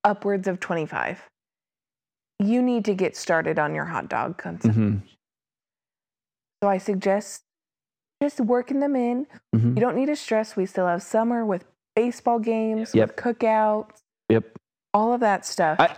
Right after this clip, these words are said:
Speaker 2: I just wanna commend you on not calling them barbecues. 'Cause it's not. A barbecue is when you eat barbecue. When you have hamburgers and hot dogs, it's a cookout.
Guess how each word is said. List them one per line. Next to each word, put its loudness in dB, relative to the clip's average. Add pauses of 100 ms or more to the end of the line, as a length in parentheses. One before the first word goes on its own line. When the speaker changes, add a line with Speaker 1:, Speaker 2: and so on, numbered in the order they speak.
Speaker 2:
I 6
just 0
wanna 4
commend 4
you 4 (440)
on 6
not 4
calling 4
them 2
barbecues. 0 (1300)
'Cause 6
it's 2
not. 2 (240)
A 6
barbecue 4
is 2
when 4
you 2
eat 4
barbecue. 0 (180)
When 6
you 6
have 2
hamburgers 4
and 4
hot 4
dogs, 0 (380)
it's -2
a -4
cookout. -4